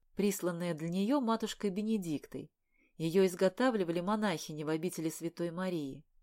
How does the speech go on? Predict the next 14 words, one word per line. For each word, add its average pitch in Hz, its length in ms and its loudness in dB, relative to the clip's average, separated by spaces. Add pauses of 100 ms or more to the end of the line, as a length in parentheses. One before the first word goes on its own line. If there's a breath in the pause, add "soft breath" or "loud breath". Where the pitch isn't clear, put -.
(200)
«Это 262 300 2
она 285 220 2
вас - 200 4
сюда 269 220 2
направила?» 214 640 2 (260)
нахмурившись, 196 840 -2
поинтересовалась 196 880 0
Милдред 202 520 -2
и, 202 100 -2
наконец, 196 500 -2
решила 208 380 -2
спросить 180 500 -4
про 180 200 -2
Артура. 175 480 -10